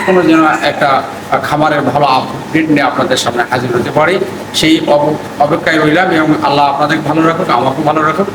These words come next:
সবার প্রতি একটা অনুরোধ রইল, দিন শেষে ভালো কাজ করুন এবং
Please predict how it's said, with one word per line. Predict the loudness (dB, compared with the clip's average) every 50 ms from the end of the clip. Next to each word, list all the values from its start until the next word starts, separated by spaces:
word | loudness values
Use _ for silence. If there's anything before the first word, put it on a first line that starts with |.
| -10 -12 -14 -14 -10 -4 -2
সবার | 0 2 2 2 2
প্রতি | 0 0 0 2 2 2 2 2
একটা | 0 0 0 0 0
অনুরোধ | 2 2 2 2 2 0 0 0
রইল, | 0 2 2 2 2
দিন | 2 2 2 2 2
শেষে | 0 -2 -2 -2 -2 -2 -2 -4 -6 -12 -12 -12 -12 -6 -4
ভালো | -2 -2 0 0 0
কাজ | 0 0 0
করুন | 0 2 2 2 2
এবং | 2 2 0